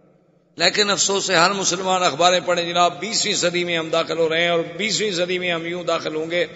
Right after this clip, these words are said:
اور بیسویں صدی میں ہم یوں داخل ہوں گے۔ خدا کے بندے، کون سا پہاڑ مار رہے ہو بیسویں، بیسویں صدی میں تم داخل ہو رہے ہو، پتہ نہیں اللہ پہلے مار دے، تم کیسے داخل ہو رہے ہو؟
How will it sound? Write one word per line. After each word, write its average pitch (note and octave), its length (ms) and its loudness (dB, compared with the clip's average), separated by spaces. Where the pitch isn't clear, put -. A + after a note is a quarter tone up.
اور F#3 160 4
بیسویں G#3 580 0
صدی G3 320 0
میں F#3+ 160 -2
ہم F3 100 -4
یوں F3+ 180 -4
داخل E3+ 340 0
ہوں D#3+ 120 -4
گے۔ G3 60 -2
خدا D#3+ 260 -2
کے F3 140 -4
بندے، E3+ 360 -4
کون F#3 260 -2
سا E3+ 140 0
پہاڑ D#3+ 420 0
مار D#3+ 160 -2
رہے D#3+ 120 2
ہو D3+ 80 2
بیسویں، D3+ 640 -8
بیسویں G3 280 -2
صدی G3 300 0
میں A3+ 100 0
تم B3 200 2
داخل G#3+ 320 4
ہو G3+ 100 2
رہے G#3+ 60 2
ہو، A#3+ 60 2
پتہ G#3 200 -2
نہیں A3+ 160 0
اللہ G#3 280 2
پہلے G3 260 0
مار F3 220 2
دے، D#3+ 200 -2
تم D4 200 0
کیسے B3+ 280 4
داخل G#3 340 2
ہو E3 120 0
رہے C3+ 160 -6
ہو؟ - 200 -18